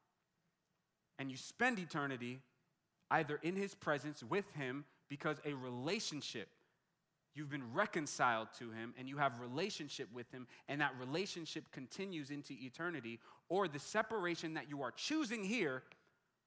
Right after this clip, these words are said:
will continue into eternity. That's the truth of the life that we live. That's the truth of our existence.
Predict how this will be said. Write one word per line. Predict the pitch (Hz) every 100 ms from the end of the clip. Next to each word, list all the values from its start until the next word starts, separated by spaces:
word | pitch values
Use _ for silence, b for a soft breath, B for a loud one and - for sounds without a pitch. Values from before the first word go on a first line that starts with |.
| -
will | 147
continue | 175 160 139 151 135 127
into | 113 117
eternity. | 107 113 101 87 - _ _ _ _ _ _ _ _ _ _ _ _ _ _ _ _ _ _ _ _ _ _ _ _ _ _ _ _ _ _ _ _ _ _ _ _ _ _ -
That's | 185 185 -
the | 156
truth | - 156 127
of | 123 113
the | 117
life | 120 120 -
that | 120
we | 120
live. | 110 107 107 -
That's | 117 -
the | 117
truth | - 139 143 - _
of | 120 113 107 - _ _ _ _ _ _ -
our | 120 123
existence. | 127 110 113 - 95